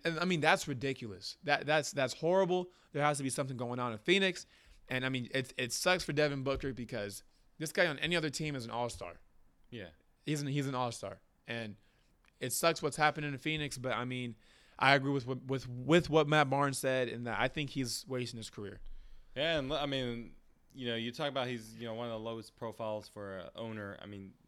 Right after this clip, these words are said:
Speaker 2: the guy got the team dirt cheap. You know, one can argue four hundred million dollars for an N B A team.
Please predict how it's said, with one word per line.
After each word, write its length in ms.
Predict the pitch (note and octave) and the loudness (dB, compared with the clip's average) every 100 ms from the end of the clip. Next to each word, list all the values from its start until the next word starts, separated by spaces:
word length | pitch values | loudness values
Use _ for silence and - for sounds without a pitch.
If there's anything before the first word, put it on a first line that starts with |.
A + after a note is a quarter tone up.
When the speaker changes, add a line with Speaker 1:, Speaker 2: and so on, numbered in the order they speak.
| _ | _
Speaker 2:
the 60 | - | -10
guy 180 | A2+ F#3 | -6 -2
got 220 | E3 C3+ | -4 -4
the 60 | A#2 | -8
team 300 | - C3 G#2+ | -8 -6 -4
dirt 220 | G#2+ - | -4 -6
cheap. 400 | - A2 F#2+ - _ _ _ - | -10 -12 -16 -20 _ _ _ -14
You 100 | G#2 | -10
know, 100 | G2+ | -4
one 180 | A#2+ D3 | -4 -4
can 140 | D#3+ | -4
argue 300 | C#3 C3+ A#2+ | -2 -2 -6
four 240 | - F3 | -6 -4
hundred 220 | F3+ D3 C#3 | -2 -4 -4
million 260 | C#3 C3+ | -4 -2
dollars 340 | B2 B2+ B2 - | 0 2 0 -4
for 120 | A#2 | -10
an 80 | A2 | -8
N 140 | B2+ | -8
B 140 | B2 | -6
A 100 | B2 | -6
team. 320 | B2 C3+ C3+ | -6 -10 -14